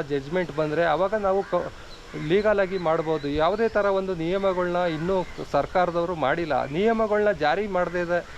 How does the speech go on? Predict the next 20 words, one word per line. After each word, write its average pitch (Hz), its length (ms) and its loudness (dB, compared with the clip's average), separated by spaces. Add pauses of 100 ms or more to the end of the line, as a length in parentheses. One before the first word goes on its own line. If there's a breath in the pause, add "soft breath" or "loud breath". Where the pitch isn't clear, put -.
(140)
ಮಾಡ್ದೇನೆ 170 560 2
ನೀವು 165 240 -2
ಬೈಕ್ 160 240 -2
ಟ್ಯಾಕ್ಸಿಗಳನ್ನ 175 500 0
ಯಾವ 143 280 2
ಥರ 165 180 0
ಓಪನ್ 147 380 0
ಮಾಡಿದ್ರಿ? 139 360 0 (380 loud breath)
ಇವಾಗ 175 160 2
ಒಂದು 190 180 2
ನಿಯಮಗಳನ್ನ 202 600 0
ಜಾರಿ 165 280 -2
ಮಾಡಬೇಕಾದ್ರೆ 170 640 -6
ಎಷ್ಟು 165 240 -6
ಪ್ರೊಸೀಜರ್‌ಗಳು 160 720 -8
ಇರುತ್ತೆ. 143 240 -8
ಒಂದು 180 260 -6
ತಿಂಗಳು 202 400 -6
ಕಾಲಾವಕಾಶ 190 680 -2
ಕೊಟ್ಟಿದ್ದಾರೆ, 165 600 -6